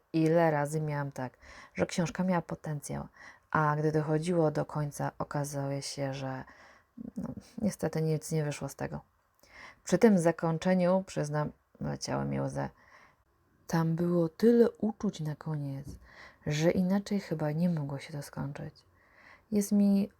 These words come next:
ogromnie smutno, że to już jest koniec tej tajemniczej, pełnej intryg powieści. Będę tęsknić za tymi niezwykłymi siostrami. Mam cichą nadzieję,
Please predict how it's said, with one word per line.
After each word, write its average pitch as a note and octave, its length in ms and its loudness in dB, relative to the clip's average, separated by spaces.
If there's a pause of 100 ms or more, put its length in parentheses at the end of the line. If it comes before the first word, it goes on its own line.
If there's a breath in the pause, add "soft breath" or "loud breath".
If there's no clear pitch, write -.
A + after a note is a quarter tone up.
(120)
ogromnie F3 680 2 (120)
smutno, E3 760 -2
że E3 100 -4
to E3+ 120 -4
już E3+ 160 -4
jest F3 220 -4
koniec - 540 -8 (640 loud breath)
tej D3+ 200 0
tajemniczej, D3+ 880 -4 (220)
pełnej G#3 560 2
intryg D3 340 -4
powieści. C#3+ 720 -8 (560 soft breath)
Będę A#3 240 0
tęsknić F3 800 0 (200)
za D#3+ 840 -2
tymi D#3 340 -2
niezwykłymi D3 600 -6
siostrami. C#3 580 -8 (720 soft breath)
Mam D#3 260 -2 (180)
cichą A#3+ 520 2
nadzieję, F#3+ 720 2